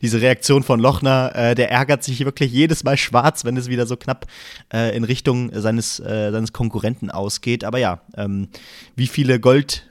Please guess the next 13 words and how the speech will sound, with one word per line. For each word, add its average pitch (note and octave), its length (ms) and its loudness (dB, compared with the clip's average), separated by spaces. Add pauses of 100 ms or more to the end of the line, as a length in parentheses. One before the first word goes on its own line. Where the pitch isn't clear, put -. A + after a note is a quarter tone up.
(120)
äh, A2 180 -2
Medaillen A2+ 420 2
und A2+ 40 -4
wie A#2+ 80 -2
viele A2+ 220 -2
Weltcupsiege A2+ 800 -2
Francesco A2 440 -6
Friedrich, B2+ 420 -4
Johannes A2 300 -2
Lochner A#2+ 260 -4
bereits G#2+ 260 -6
gekostet B2 360 -6
hat, B2 140 -4